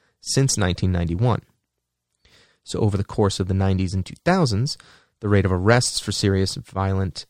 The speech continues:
and serious property crime has dropped by around twenty-five percent.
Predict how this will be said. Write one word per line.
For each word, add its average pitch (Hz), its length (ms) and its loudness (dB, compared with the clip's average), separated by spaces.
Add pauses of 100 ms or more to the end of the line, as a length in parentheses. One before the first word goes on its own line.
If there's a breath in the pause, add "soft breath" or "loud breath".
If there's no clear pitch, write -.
and 95 220 -4
serious 90 360 0
property - 480 -4
crime 92 500 -4 (280)
has 95 200 -6
dropped - 460 -4
by 170 140 0
around 117 480 2
twenty-five 90 440 -6
percent. - 380 -2